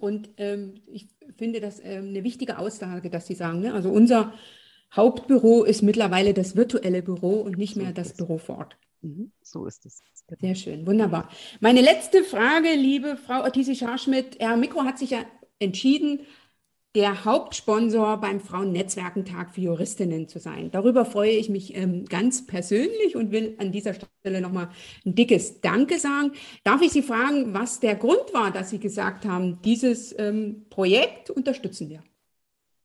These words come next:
Speaker 2: Ähm, das ist, das fällt mir sehr leicht, das zu sagen. Ähm, grundsätzlich ist es so, dass wir, ähm, bei Aramco, ähm, tatsächlich einige Projekte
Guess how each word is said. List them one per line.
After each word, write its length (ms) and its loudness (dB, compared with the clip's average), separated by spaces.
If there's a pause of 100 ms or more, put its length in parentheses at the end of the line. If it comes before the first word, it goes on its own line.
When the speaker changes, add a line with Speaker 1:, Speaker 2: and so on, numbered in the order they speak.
(200)
Speaker 2:
Ähm, 300 -2
das 400 0
ist, 240 -8
das 180 -2
fällt 200 2
mir 120 -4
sehr 180 2
leicht, 420 0
das 120 -14
zu 140 -16
sagen. 640 -4
Ähm, 480 -2
grundsätzlich 640 -4
ist 140 -12
es 120 -20
so, 160 -6
dass 260 -10
wir, 600 -4
ähm, 420 -6 (220)
bei 260 -6
Aramco, 800 -12 (200)
ähm, 380 -8 (140)
tatsächlich 680 -16 (500)
einige 840 -6
Projekte 760 -6